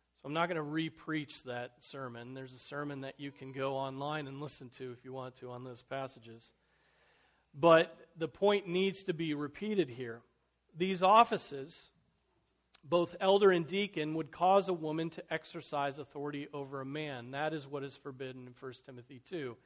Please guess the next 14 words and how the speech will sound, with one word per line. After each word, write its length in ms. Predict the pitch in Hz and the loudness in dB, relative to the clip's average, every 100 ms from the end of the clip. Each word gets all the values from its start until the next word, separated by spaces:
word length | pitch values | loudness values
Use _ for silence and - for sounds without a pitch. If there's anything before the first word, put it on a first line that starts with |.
| _ _ _ | _ _ _
the 140 | 135 | -8
immediately 640 | 135 147 170 160 143 143 135 | -6 -2 0 0 -4 -6 -10
preceding 640 | - 123 - 143 139 123 | -10 -14 -10 -8 -8 -10
passage. 800 | 120 151 151 147 - 117 - - _ _ _ _ _ _ _ _ _ | -8 -2 0 -2 -8 -16 -20 -20 _ _ _ _ _ _ _ _ _
Um, 360 | - 156 147 139 - _ _ _ _ _ - | 4 6 6 0 -12 _ _ _ _ _ -6
so 200 | - 196 | 4 4
the 80 | |
view 280 | 156 214 240 | 6 4 4
that 160 | 214 202 | 4 2
this 160 | 180 | -2
one 280 | 175 214 208 | 6 6 8
verse, 360 | 175 214 180 - | 8 8 8 2
verse 340 | 156 190 - | 2 2 4
eleven, 580 | 180 165 190 170 151 | 2 6 6 6 0